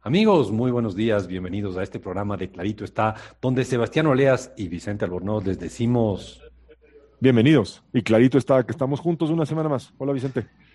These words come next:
Speaker 1: Estamos juntos una semana más en Clarito Está, programa que se transmite los días domingos en La Voz del Comebamba, en Cuenca, ciento dos punto uno F M,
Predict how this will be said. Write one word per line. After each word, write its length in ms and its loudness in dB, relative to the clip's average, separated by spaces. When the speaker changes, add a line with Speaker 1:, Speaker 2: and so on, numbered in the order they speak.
Speaker 1:
Estamos 320 4
juntos 240 2
una 80 6
semana 280 4
más 320 2
en 120 0
Clarito 260 2
Está, 220 0
programa 300 2
que 40 -6
se 120 -2
transmite 520 0
los 220 -2
días 320 0
domingos 500 -2
en 160 -4
La 80 -4
Voz 180 -4
del 140 -6
Comebamba, 680 -4
en 80 -10
Cuenca, 500 0
ciento 280 -8
dos 140 -4
punto 240 -10
uno 180 -6
F 240 -10
M, 320 -4